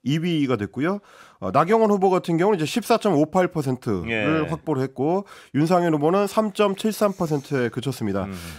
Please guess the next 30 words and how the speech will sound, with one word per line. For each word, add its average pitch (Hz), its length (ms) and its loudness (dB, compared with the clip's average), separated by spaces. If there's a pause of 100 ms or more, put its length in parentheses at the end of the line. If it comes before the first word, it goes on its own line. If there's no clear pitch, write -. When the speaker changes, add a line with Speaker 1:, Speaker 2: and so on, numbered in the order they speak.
Speaker 1:
뭐, 120 380 2
이제 135 100 0
이 185 180 2
위를 269 300 4
하긴 233 280 2
했습니다만 208 500 2
원희룡 196 360 4
후보 202 160 4
같은 190 300 2
경우는 175 380 4
친윤계와 190 760 4 (420)
용산에 214 840 6
이제 165 140 4
사실상 247 540 2
지원을 123 680 0
받고 160 280 0
있다라는 135 560 0
이제 131 80 -2
평가를 165 320 -2
받았는데 123 680 0 (380)
최종적으로 226 420 2
십팔 247 240 0
퍼센트, 202 240 0
이십 143 220 0
퍼센트를 214 340 2
채 - 120 -2
못 135 120 2
넘겼기 151 420 2
Speaker 2:
예. 120 80 0
Speaker 1:
때문에, 117 500 0